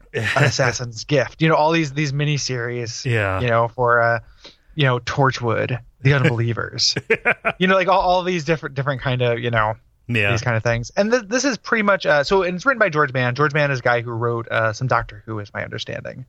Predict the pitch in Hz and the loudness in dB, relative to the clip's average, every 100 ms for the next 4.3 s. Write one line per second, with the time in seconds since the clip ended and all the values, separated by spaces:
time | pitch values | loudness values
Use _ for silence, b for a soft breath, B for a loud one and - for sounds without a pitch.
0 | - 123 101 - _ _ _ _ _ _ | -6 -4 -4 -6 _ _ _ _ _ _
1 | 131 120 117 117 117 - 147 160 185 170 | 0 4 4 4 2 -2 0 2 2 0
2 | 165 160 139 127 143 131 156 127 123 120 | 0 2 2 2 -2 -4 -4 -4 -4 -6
3 | 113 117 131 123 127 113 113 110 104 139 | -8 -4 0 0 0 -2 -2 0 0 2
4 | 175 196 - | 0 -2 -10